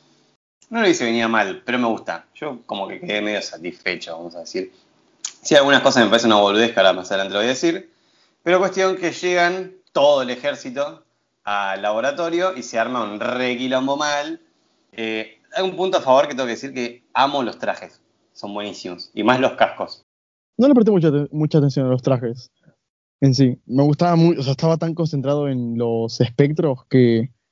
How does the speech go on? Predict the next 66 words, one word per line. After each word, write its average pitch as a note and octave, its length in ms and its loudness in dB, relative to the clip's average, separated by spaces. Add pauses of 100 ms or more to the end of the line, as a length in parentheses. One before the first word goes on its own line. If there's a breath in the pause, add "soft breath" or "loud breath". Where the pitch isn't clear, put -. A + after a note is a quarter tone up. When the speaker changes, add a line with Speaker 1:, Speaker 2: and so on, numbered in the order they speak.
(360)
Speaker 2:
como C3+ 180 4
que C#3 60 -2
a C#3 40 4
veces C#3+ 160 4
me D3 60 4
olvidaba C3 300 4
mucho C3 280 0
de A#2+ 200 0
los A#2+ 180 0
demás B2 220 2
cuando A#2+ 220 2
estaban A#2+ 280 2
estos A#2+ 220 2
en A#2 180 4
pantalla. B2 440 2 (580)
Lo C#3+ 120 8
único E3+ 240 4
que C3+ 100 0
sí A#2 100 6
me D3 60 8
Speaker 1:
¿Y C3+ 40 4
Speaker 2:
llamó - 140 6
la G#2 80 6
Speaker 1:
los, B2 100 -4
Speaker 2:
atención D3 120 4
Speaker 1:
y G#2+ 40 6
Speaker 2:
fueron G#2+ 160 8
Speaker 1:
los C3+ 60 6
Speaker 2:
los C3 80 6
lentes C#3+ 140 6
Speaker 1:
cascos? C3+ 160 2
Speaker 2:
que A#2+ 60 -2
tienen. A#2+ 340 2 (1080)
Speaker 1:
Eh, B2+ 140 -2
los G2 120 -2
cascos - 280 -2
son A#2+ 120 2
Speaker 2:
No, B2+ 60 6
Speaker 1:
buenísimos. A#2+ 260 4
Speaker 2:
no A#2 60 2
los A#2 100 0
vi. A2+ 100 -4 (840)
Speaker 1:
Ah, D3 340 4
no. C#3+ 60 -10
Speaker 2:
¿Cuál? C#3+ 220 4
Lo-, A#2 180 -2 (100)
los A#2+ 120 -10
que C3+ 80 -2
tienen, B2 200 -4 (560)
los B2+ 100 4
que C3 60 4
tienen C#3+ 220 0
los C3 80 2
Speaker 1:
Los C3 80 4
Speaker 2:
lentes. C#3 180 2
Speaker 1:
cascos, G2+ 380 -4
los - 100 -10
cascos G#2+ 260 -4
del F#2+ 80 -6
final. B2 380 -6 (640)
Speaker 2:
Ah, G3 140 4
¿los D#3+ 100 4
que C#3+ 80 0
tienen G3 180 2
los D#3+ 100 2
espectros? E3+ 680 -4